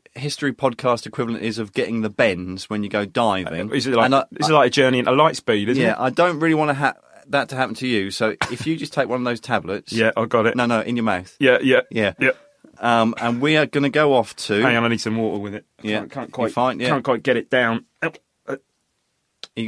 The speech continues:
Speaker 1: gonna drink that now?
Speaker 2: Yeah, that's better.
Speaker 1: Okay. That
Speaker 2: Right.
Speaker 1: frothing is, is
Speaker 2: Um,
Speaker 1: normal.
Speaker 2: frothing's normal.
Speaker 1: Right. Okay, can you just put your foot down there on that, no, that lever? There, right,
Speaker 2: Yo.
Speaker 1: okay.
Speaker 2: Yep.
Speaker 1: Um, we are off to, um,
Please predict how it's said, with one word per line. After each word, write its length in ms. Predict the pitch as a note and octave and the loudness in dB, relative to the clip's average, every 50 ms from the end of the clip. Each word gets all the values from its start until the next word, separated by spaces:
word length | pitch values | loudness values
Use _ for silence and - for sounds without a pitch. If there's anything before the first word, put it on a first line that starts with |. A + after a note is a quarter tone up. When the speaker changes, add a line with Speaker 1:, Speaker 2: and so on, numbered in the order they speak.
| B2 | -6
Speaker 1:
gonna 140 | A#2 A#2 A2 | -6 -8 -8
drink 260 | - - C3+ C3 A#2 | -8 -6 -6 -6 -6
that 120 | A#2+ B2+ - | -6 -8 -6
now? 260 | - B2 A2 F2+ E2 D#2+ _ - - _ _ _ _ _ _ _ _ | -4 -4 -4 -4 -6 -10 _ -20 -20 _ _ _ _ _ _ _ _
Speaker 2:
Yeah, 120 | - A2 G#2 | -6 -6 -6
that's 140 | - G2 - | -6 -8 -8
better. 220 | - G2+ - - - - - - G2 | -8 -8 -8 -8 -12 -18 -20 -18 -18
Speaker 1:
Okay. 300 | - - - F2 F2 E2+ _ _ _ _ _ _ _ _ _ _ _ - | -16 -12 -12 -12 -12 -14 _ _ _ _ _ _ _ _ _ _ _ -4
That 140 | - A#2+ G#2+ | -2 -2 -2
Speaker 2:
Right. 100 | - - | -2 -6
Speaker 1:
frothing 500 | - - D3+ D3 A#2 - - G2+ G2 F#2+ | -4 0 2 2 2 2 -2 -6 -6 -6
is, 220 | G2 F#2+ F2+ - - _ _ - | -6 -8 -10 -12 -18 _ _ -2
is 60 | A#2+ | -2
Speaker 2:
Um, 100 | C3+ A2 | 0 0
Speaker 1:
normal. 320 | G#2+ G#2 F#2+ F2+ F2+ F2 - | 0 0 -2 -4 -6 -10 -12
Speaker 2:
frothing's 400 | - - - B2 - A#2 A2 F2+ | -6 -4 -4 -2 -2 -4 -8 -6
normal. 220 | G#2 G#2+ G#2 A2 G2+ | -4 -2 0 0 0
Speaker 1:
Right. 80 | F#2+ - - - _ _ - B2 | 0 -2 -8 -20 _ _ -6 -4
Okay, 180 | - - A2+ | -2 -2 -2
can 120 | G2+ - D#3 | -2 -2 -2
you 40 | D#3+ | -4
just 160 | D#3+ D#3+ - | -4 -6 -6
put 100 | - - | -6 -8
your 60 | C#3+ | -6
foot 160 | - C#3+ - | -6 -6 -4
down 140 | A#2 A2 G#2+ | -2 -2 0
there 240 | G#2+ G2 F2 F2+ - _ _ - | -2 -2 -4 -6 -12 _ _ -10
on 140 | - A2 A2+ | -6 -4 -2
that, 160 | A2 - - _ _ _ | -2 -4 -4 _ _ _
no, 160 | - A#2 G#2+ | -6 -4 -2
that 200 | G2+ A#2 A2 - | -2 -2 -4 -4
lever? 300 | G2 F#2 F2 E2+ F#2 F#2 _ _ _ _ | -4 -8 -10 -10 -14 -16 _ _ _ _
There, 160 | - F#2+ G2 F#2+ | -10 -8 -6 -4
right, 140 | G#2 G2 - | -2 0 0
Speaker 2:
Yo. 80 | E4 | 0
Speaker 1:
okay. 380 | D#4+ D4 G3 G#3 - - D4 C#4 - - - - | 0 0 -2 -2 -4 -6 -8 -10 -14 -18 -14 -8
Speaker 2:
Yep. 160 | B2+ C3 C3 | -6 -2 0
Speaker 1:
Um, 340 | - A2+ A2 A2 G#2+ - - _ _ _ _ | 2 2 2 2 0 -2 -6 _ _ _ _
we 220 | - A#2 A#2 C#3 D3 | -8 -4 -2 0 2
are 140 | C3+ B2+ - | 2 2 2
off 300 | C#3 D3+ C3+ - - - | 2 2 2 0 -6 -12
to, 560 | - - - C3+ A2 G2 F#2+ A2+ C#3 D#3+ D#3+ C3+ _ _ _ _ - | -8 -4 -2 0 0 0 0 0 -2 -4 -6 -10 _ _ _ _ -4
um, 520 | - A2 A2+ A2 A2+ A2 A2 A2 A2 - | 0 2 4 4 4 4 2 0 -2 -6